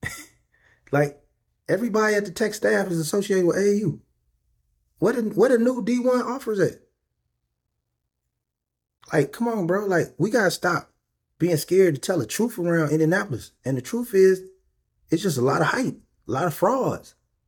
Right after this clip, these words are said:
a lot of cheerleading, a lot of ineffective dudes with gyms that don't do nothing, bro. Like, just think, you gotta get a job so your own son can play. I got blackballed still in D one.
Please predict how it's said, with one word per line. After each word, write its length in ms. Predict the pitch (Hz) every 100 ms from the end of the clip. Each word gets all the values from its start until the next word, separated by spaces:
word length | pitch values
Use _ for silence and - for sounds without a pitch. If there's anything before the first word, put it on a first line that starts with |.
| -
a 40 |
lot 160 | 143 190
of 40 |
cheerleading, 540 | - 233 226 196 151 - _ _ _ _ _ _ _ _ -
a 40 |
lot 220 | 101 151
of 60 | 160
ineffective 560 | 180 175 - 190 175 151
dudes 300 | 170 180 160
with 140 | 139
gyms 360 | - 190 185 151
that 100 | 123
don't 220 | 170 156
do 140 | 170
nothing, 420 | 147 180 185 113
bro. 300 | 95 127 165 _ _ _ _ _ _ -
Like, 320 | 135 139 -
just 280 | 208 240 -
think, 320 | 233 202 -
you 120 | 190
gotta 200 | 240 170
get 140 | 151 143
a 60 |
job 500 | - 180 233 220 - -
so 140 | 175
your 200 | 196 202
own 200 | 185 208
son 300 | - 254 247
can 140 | 196
play. 280 | 160 165 - _ _ _ _ _ _ _ _ _ _ _ _ _ _ _ -
I 80 |
got 280 | 175 202 90
blackballed 580 | 101 202 160 151 147 131
still 280 | - 135 123
in 100 | 107
D 140 | 101
one. 160 | 95 85